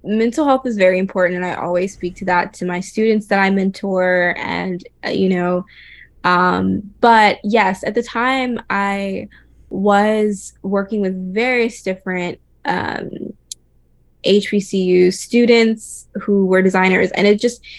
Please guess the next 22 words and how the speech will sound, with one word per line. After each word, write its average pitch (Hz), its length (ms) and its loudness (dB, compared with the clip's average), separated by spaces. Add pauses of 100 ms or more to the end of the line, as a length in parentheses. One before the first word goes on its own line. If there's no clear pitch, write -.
(140)
when 240 120 4
I 247 100 6
started 247 320 0
the 262 60 2
organization, 220 580 0
it 202 80 -2
amazed 190 540 0
me 214 400 -4
how 196 360 -4
many, 196 600 -4 (760)
you 208 160 0
know, 185 500 -2 (340)
H 214 260 -2
B 233 80 -4
C 220 200 -8
Us 214 120 -6
actually - 680 -6
did 220 240 2
have 214 280 -6
a 190 40 -6
design 190 360 -4
program, 180 580 0